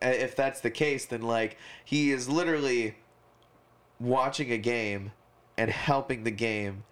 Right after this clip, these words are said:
and getting paid for the <laughs> game. You know what I mean?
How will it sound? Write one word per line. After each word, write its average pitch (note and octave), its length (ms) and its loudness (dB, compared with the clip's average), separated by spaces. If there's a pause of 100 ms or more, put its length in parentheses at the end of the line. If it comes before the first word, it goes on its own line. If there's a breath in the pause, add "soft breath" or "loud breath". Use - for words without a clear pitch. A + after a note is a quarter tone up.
(400 soft breath)
and A#2+ 100 -2
getting A#2 260 2
paid B2+ 380 0
for A#2+ 120 0
the A2 100 0
<laughs> - 0 -
game. G#2 540 -2
You A#2 120 0
know A2+ 140 0
what A2 100 -4
I - 20 -8
mean? A2+ 280 -2